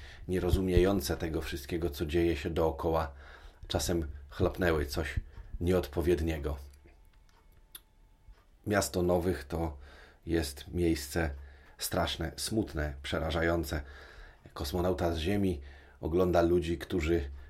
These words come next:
popadają w odrętwienie, którzy dobrowolnie dzięki, e, fantomatyce, dzięki tej ówczesnej, fantastycznej rzeczywistości wirtualnej niszczą się powoli,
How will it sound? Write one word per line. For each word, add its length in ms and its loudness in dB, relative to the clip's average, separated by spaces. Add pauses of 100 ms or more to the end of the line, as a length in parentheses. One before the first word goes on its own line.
(140)
popadają 540 2
w 80 0
odrętwienie, 760 2
którzy 320 -6
dobrowolnie 640 4
dzięki, 540 -2 (460)
e, 360 -2 (100)
fantomatyce, 840 4 (180)
dzięki 280 -8
tej 300 -2 (280)
ówczesnej, 600 2
fantastycznej 840 -4 (240)
rzeczywistości 720 -2
wirtualnej 640 0 (360)
niszczą 800 0
się 180 -4
powoli, 500 0